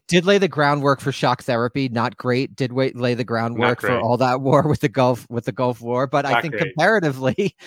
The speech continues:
Speaker 1: <laughs> you're probably right.
Speaker 2: So
Speaker 1: Number
Speaker 2: Biden,
Speaker 1: two.
Speaker 2: God Emperor Biden,
Speaker 1: Face
Speaker 2: dude.
Speaker 1: Biden.
Speaker 2: He's
Speaker 1: <laughs> Yeah.
Speaker 2: cleared away. He's, like, clear, <laughs> he's, like, the best president we've had, uh, in our life.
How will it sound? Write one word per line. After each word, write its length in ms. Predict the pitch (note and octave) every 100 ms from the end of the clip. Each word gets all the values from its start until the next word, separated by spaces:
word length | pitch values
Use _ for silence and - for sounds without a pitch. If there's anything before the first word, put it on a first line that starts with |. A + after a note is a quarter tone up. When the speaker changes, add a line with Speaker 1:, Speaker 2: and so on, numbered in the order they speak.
| -
Speaker 1:
<laughs> 300 | C#3 C4+ G3+
you're 100 | C#3+
probably 320 | E3 D#3 D3
right. 160 | E3 D#3
Speaker 2:
So 60 |
Speaker 1:
Number 140 | C#3+ D3+
Speaker 2:
Biden, 200 | G3+ A3
Speaker 1:
two. 180 | E3 D3
Speaker 2:
God 220 | D#3 D#3+
Emperor 320 | G#3+ G#3 G#3 F#3+
Biden, 220 | D#3 F#3+
Speaker 1:
Face 200 | G#3+ B3+
Speaker 2:
dude. 160 | C3
Speaker 1:
Biden. 260 | A#3 A#3 F#3+
Speaker 2:
He's 120 | G3 -
Speaker 1:
<laughs> 60 |
Yeah. 60 | F3+
Speaker 2:
cleared 300 | D#4 F4+ D#4+
away. 560 | A3 A3 C4 F#3+ D#3+ E3 - -
He's, 240 | - A#3+
like, 160 | C#4+ -
clear, 320 | - A3+ B3+
<laughs> 120 | -
he's, 200 | C4 B3+
like, 320 | C4+ F#3 - - F#3 G3+ G3+ D3
the 160 | D#3
best 280 | D#3+ F#3+ G3
president 460 | - G3 E3+ E3 D3+
we've 260 | C#3+ D3+
had, 520 | B2+ C#3+ C#3+ B2 A#2+ A#2+
uh, 680 | C3 A#2+ A#2 A2+ A2 A2 A2
in 160 | A2+ B2
our 140 | C#3+
life. 480 | D3 E3 C3 - -